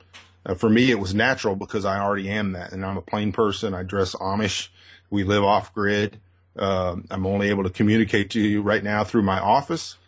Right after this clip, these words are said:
which has solar power, and this signal is being beamed to you through a radio tower in town. So, uh, uh, but that, it's something that's unique, and, and I've been able to use that, utilize that in brand. So those are the three things I'd focus on: is quality,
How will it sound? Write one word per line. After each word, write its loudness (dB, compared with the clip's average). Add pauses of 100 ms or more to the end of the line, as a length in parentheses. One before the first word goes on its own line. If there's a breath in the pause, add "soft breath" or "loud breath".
(140)
which -8
has -2
solar 2
power, 4
and -4
this -8
signal -6
is -18
being -6
beamed -2
to -4
you -2
through -2
a -2 (320 soft breath)
radio 2
tower 0
in -4
town. -4 (320 soft breath)
So, 0
uh, 2 (220)
uh, 2
but 0
that, 0 (100)
it's -8
something 0
that's -2
unique, -4
and, -8
and -6
I've -6
been -4
able -4
to -10
use -6
that, -2
utilize 0
that 0
in -4
brand. -6
So -6
those 2
are 4
the 0
three -2
things -4
I'd -6
focus -8
on: -10
is -14
quality, 2